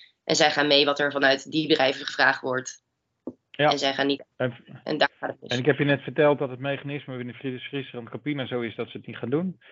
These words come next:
Speaker 2: En dat het mechanisme bij, eh, Agrifirm al helemaal niet is dat ze dat gaan doen.
Speaker 1: Nee. Terwijl zij toch al wel een plantaardige tak hebben.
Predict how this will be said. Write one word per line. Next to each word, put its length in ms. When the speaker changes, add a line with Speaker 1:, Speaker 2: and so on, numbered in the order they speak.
Speaker 2:
En 80
dat 120
het 80
mechanisme 640
bij, 440
eh, 1040
Agrifirm 540
al 100
helemaal 340
niet 160
is 140
dat 140
ze 80
dat 140
gaan 140
doen. 180
Speaker 1:
Nee. 300
Terwijl 280
zij 160
toch 180
al 180
wel 200
een 100
plantaardige 540
tak 180
hebben. 360